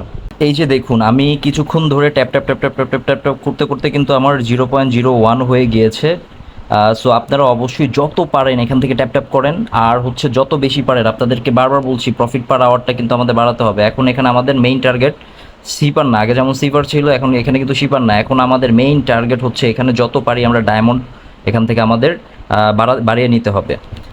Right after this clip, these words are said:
So যে কোনো ধরনের আপডেট আপনারা পেয়ে যাবেন আমাদের Telegram চ্যানেলে সবার আগে।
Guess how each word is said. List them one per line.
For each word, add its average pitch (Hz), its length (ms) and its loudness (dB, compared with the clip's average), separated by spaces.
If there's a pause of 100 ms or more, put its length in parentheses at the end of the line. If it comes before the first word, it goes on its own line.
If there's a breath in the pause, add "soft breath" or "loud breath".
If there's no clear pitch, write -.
(220)
So 139 200 2
যে 147 160 -2
কোনো 170 200 -2
ধরনের 160 280 2
আপডেট 123 440 0
আপনারা 131 280 0
পেয়ে 131 220 0
যাবেন 131 220 2
আমাদের 120 320 2
Telegram 135 380 2
চ্যানেলে 131 300 0
সবার 143 480 0 (100)
আগে। 117 400 -2